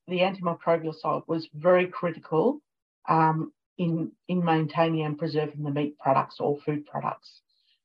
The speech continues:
Um, these days, it's still important, but not as important as the flavour and colour. People are looking for that nice smoky flavour and they're looking for that nice brown colour on the outside.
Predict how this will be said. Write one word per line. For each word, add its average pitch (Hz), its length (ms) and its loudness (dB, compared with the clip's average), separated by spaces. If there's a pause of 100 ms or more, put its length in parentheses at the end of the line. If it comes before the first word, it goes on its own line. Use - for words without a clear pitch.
Um, 165 260 2
these 233 220 6
days, 277 320 6
it's 240 140 0
still 466 200 0
important, 208 800 2 (540)
but 190 340 4 (540)
not 240 320 6
as 220 120 0
important 190 540 -2
as 170 320 -2
the 165 100 4
flavour 156 460 2
and 147 200 -4
colour. 143 340 0 (1120)
People 180 340 -2
are 170 60 4
looking 165 320 -2
for 151 140 -6
that 151 180 0
nice 151 240 -2 (340)
smoky 160 400 0
flavour 226 600 6 (280)
and 160 100 -4
they're 160 100 0
looking 160 240 -4
for 160 140 -6
that 139 160 -2
nice 156 220 0
brown 147 320 -2
colour 147 280 -4
on 143 120 -4
the 143 80 -6
outside. 135 580 -10